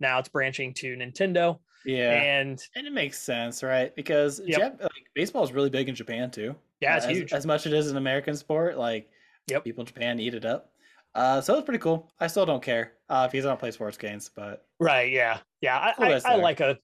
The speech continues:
Speaker 1: I like a sports game here and there. They're just kinda chill games for me, just to have fun and goof off, honestly. But, uh, M L B is my lower of 'em. I do enjoy baseball and whatnot, but anyway, I, I think it's cool because this is just gonna give M-,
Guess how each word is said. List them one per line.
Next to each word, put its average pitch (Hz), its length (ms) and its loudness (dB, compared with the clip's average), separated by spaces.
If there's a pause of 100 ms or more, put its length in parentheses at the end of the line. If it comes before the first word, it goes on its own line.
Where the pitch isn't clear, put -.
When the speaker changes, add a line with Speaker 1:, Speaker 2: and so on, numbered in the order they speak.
Speaker 1:
I 277 60 0
like 185 240 4
a 135 40 -6
sports 123 300 -6
game 127 220 -4
here 123 100 -6
and 120 100 -6
there. 120 160 2
They're 139 120 0
just 139 180 -2
kinda 123 240 -2
chill 120 240 -4
games 117 300 -8
for 135 100 -12
me, 123 200 -4
just 120 140 -6
to 131 60 -2
have 123 160 -2
fun 127 160 -2
and 120 100 -6
goof 123 220 -8
off, 127 220 -4
honestly. 135 480 -6 (280)
But, 139 400 0
uh, 127 400 4 (580)
M 196 120 2
L 185 100 6
B 190 120 4
is 160 100 0
my 151 220 2
lower 147 360 4
of 175 140 4
'em. 196 240 -2
I 135 120 0
do 139 180 -4
enjoy 135 300 0
baseball 139 460 0
and 147 60 -4
whatnot, 151 400 -2
but 131 180 -2 (840)
anyway, 160 420 4
I, 185 320 2
I 202 120 2
think 180 160 -2
it's 143 80 -2
cool 165 180 2
because 143 240 -2
this 151 160 -2
is 151 80 -4
just 135 220 -4
gonna 139 260 0 (220)
give 131 340 -4
M-, 139 220 -2